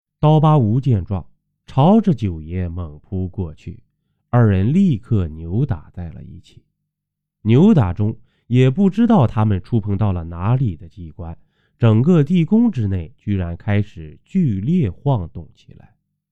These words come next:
刀疤吴从后面一把抱住九爷，双臂扣得死死的，脸上露出残忍的笑容。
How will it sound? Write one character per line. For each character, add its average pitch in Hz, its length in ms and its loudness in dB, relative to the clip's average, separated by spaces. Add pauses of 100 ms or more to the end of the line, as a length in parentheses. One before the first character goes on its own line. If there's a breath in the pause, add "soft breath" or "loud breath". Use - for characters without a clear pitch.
(1200)
刀 135 220 4
疤 135 220 4
吴 110 260 2
从 113 180 -2
后 143 220 2
面 110 240 2
一 180 260 2
把 78 260 -10
抱 104 260 0
住 90 180 -8
九 78 240 -16
爷， 80 320 -12 (240)
双 127 300 2
臂 123 180 0
扣 107 320 -2
得 82 220 -8
死 90 320 -12
死 - 320 -20
的， - 180 -20 (460)
脸 120 260 4
上 160 240 4
露 147 140 2
出 156 180 0
残 151 440 0
忍 98 200 -2
的 85 100 -20
笑 101 240 -2
容。 80 160 -14